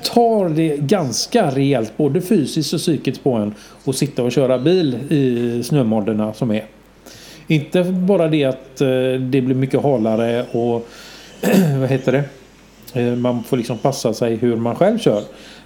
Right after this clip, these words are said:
Folk får ju för sig att, eh, det är som vanligt och kan, man kan köra som vanligt också.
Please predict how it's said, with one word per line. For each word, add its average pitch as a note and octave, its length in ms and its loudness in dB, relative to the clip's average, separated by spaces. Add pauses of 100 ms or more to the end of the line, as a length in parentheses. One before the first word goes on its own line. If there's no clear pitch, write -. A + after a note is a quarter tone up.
Folk D#3+ 420 0
får G3 200 2
ju G3 100 0
för F3+ 200 2
sig D3+ 220 0
att, - 440 -8
eh, D3+ 60 0
det C#3+ 340 2
är B2 40 0
som C3+ 260 0
vanligt B2+ 520 0
och A#2+ 140 -6
kan, B2+ 320 0 (580)
man C3 180 0
kan C3+ 180 0
köra C3+ 280 2
som A3+ 220 0
vanligt C#3 320 0
också. A#2 360 -2